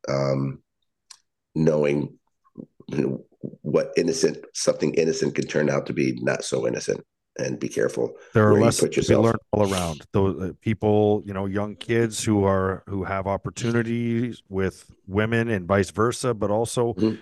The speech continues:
Speaker 2: to the people in the court of public opinion. And I'll, I'll bring it right back here to Buffalo for a second.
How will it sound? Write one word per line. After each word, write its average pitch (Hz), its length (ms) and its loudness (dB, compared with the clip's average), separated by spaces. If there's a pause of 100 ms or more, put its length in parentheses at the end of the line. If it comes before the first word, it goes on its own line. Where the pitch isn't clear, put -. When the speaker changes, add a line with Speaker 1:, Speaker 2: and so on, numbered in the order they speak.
(180)
Speaker 2:
to 123 100 0
the 117 80 4
people 139 460 2
in 120 80 -2
the 113 80 -2
court 131 280 0
of 117 80 -6
public 120 320 -2
opinion. 117 420 -6
And 95 120 -2
I'll, 104 140 2
I'll 120 120 2
bring 156 220 0
it 185 60 -2
right 147 240 0
back 127 240 -4
here 123 160 -4
to 101 60 -2
Buffalo 92 400 -2
for 82 180 -8
a 80 40 -6
second. 71 380 -4